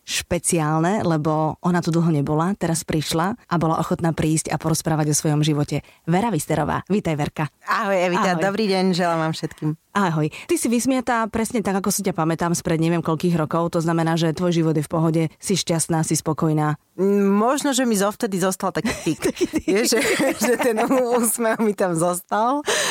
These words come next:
Speaker 1: Áno.
Speaker 2: Ten úsmev ako lečo, ale, ale neviem, či som spokojná. Ja teraz som v takom nejakom štádiu, že nemám ani čas sa zamyslieť nad tým, že ako mi vlastne je.
Speaker 1: Mhm. No, aby sme to vysvetlili poslucháčom, e,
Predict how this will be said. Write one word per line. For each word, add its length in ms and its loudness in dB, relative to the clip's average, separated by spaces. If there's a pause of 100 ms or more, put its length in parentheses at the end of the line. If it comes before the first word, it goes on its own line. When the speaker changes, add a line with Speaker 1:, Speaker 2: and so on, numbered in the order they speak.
Speaker 1:
Áno. 400 0
Speaker 2:
Ten 60 0
úsmev 320 2
ako 240 -2
lečo, 320 0
ale, 280 2
ale 280 2
neviem, 260 0
či 140 -4
som 120 0
spokojná. 460 -2
Ja 160 2
teraz 380 0
som 260 0
v 100 -4
takom 280 -4
nejakom 300 0
štádiu, 400 0
že 120 0
nemám 300 0
ani 180 -2
čas 340 -4
sa 60 -14 (240)
zamyslieť 420 -4
nad 160 -2
tým, 180 -8
že 100 -2
ako 280 -4
mi 120 0
vlastne 400 -6
je. 140 -2 (180)
Speaker 1:
Mhm. 420 0
No, 100 0
aby 180 0
sme 120 2
to 100 -2
vysvetlili 560 0
poslucháčom, 760 -2
e, 40 0